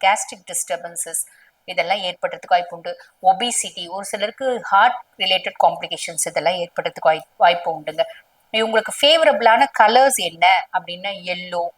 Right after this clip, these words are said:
ஆரஞ்சு, லைட் ரெட், red in all forms, orange in all col-, all forms அப்படின்னு சொல்லலாம். yellow in all forms, அதாவது எல்லோன்னா லைட் எல்லோ, டார்க் எல்லோ, கோல்டன் எல்லோ இதெல்லாம் சொல்லுவாங்க பாத்தீங்களா?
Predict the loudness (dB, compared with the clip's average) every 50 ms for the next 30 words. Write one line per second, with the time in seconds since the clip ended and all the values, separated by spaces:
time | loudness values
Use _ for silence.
0 | _ -2 2 4 4 4 4 2 -2 -4 -8 -8 -6 -6 -4 -2 -2 -2 -2 -2
1 | -4 -4 -6 _ -8 -8 -6 -6 -4 -2 2 4 4 4 4 2 4 6 6 6
2 | 6 4 2 2 0 0 0 -2 -10 -10 -10 _ _ _ _ _ _ 4 6 6
3 | 6 4 2 -2 -6 -8 -10 -8 -2 2 4 4 4 4 2 2 2 2 2 2
4 | 2 4 6 6 6 4 2 2 2 2 2 2 0 -2 -2 -2 -2 -4 -10 -14
5 | -12 -12 -10 -8 -8 -6 -4 -2 -2 0 2 2 0 0 0 0 0 0 0 -2
6 | -4 -8 -6 -6 -6 -8 -8 -10 _ -20 -20 _ _ 2 4 6 6 4 4 2
7 | 0 0 2 0 0 2 2 0 2 2 0 0 -2 -6 -8 -8 -8 -8 -6 -4
8 | -4 -2 -2 0 2 4 4 4 4 2 0 -6 -10 -10 -8 -6 -6 -6 -4 0
9 | 2 2 2 2 0 -4 -4 -4 -6 -8 -4 -4 -4 -4 -4 -6 _ _ _ _
10 | _ _ _ _ _ _ _ _ _ 0 2 2 2 2 0 -2 0 2 0 0
11 | 0 -2 -8 -8 -2 2 4 4 4